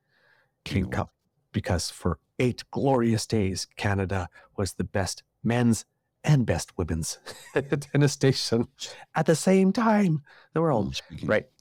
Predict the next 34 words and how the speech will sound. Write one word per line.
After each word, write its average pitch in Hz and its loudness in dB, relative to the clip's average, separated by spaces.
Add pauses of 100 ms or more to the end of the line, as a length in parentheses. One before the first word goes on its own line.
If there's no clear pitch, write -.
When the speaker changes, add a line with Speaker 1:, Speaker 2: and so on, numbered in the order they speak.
(160)
Speaker 2:
speaking 92 4
of 76 4
Billie 76 4
Jean 69 4
King, 80 4
she - -2
was 65 -2
there 64 4
yesterday 65 2
at 64 2
the - 0
P - 0
W 64 0
H 62 -4
L 64 4
Toronto, 64 0
New 64 2
York 65 -2
match 65 -2
to 64 -2
drop 62 -2
the, 64 0
uh, 62 -2
ceremonial 65 2 (360)
face-off. - -2 (220)
Speaker 1:
Yes, - -4 (160)
first - -2
Speaker 2:
Drop - -18
it. - -20
Speaker 1:
professional 127 0
women's 110 4
hockey - -4 (480)
game 92 2
Speaker 2:
Mm-hmm. 90 2